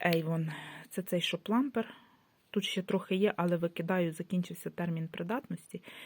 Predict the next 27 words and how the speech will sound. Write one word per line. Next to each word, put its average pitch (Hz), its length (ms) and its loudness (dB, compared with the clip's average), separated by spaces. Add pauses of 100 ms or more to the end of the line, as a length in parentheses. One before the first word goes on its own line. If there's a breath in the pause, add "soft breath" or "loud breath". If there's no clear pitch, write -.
(420 loud breath)
Е, 165 420 0 (120)
зараз 190 420 2
він 180 140 4
дуже 180 240 0
холодить, 170 560 -2
в 165 280 -6
зиму 170 340 2
ним 160 180 0
не 160 100 -2
покористуюся, 175 720 -4
я 202 120 2
вже 180 160 0
не 160 100 0
хочу, - 340 -10
все. - 260 -12 (100)
Викидаю, 180 460 2
тому 185 220 2
що - 160 -2
він 180 160 4
вже 165 160 -2
дуже-дуже 170 500 -2
в 160 60 -2
мене 160 240 -2
давно, 175 380 4
ще 170 200 -4
й 165 60 -2
він, 180 220 4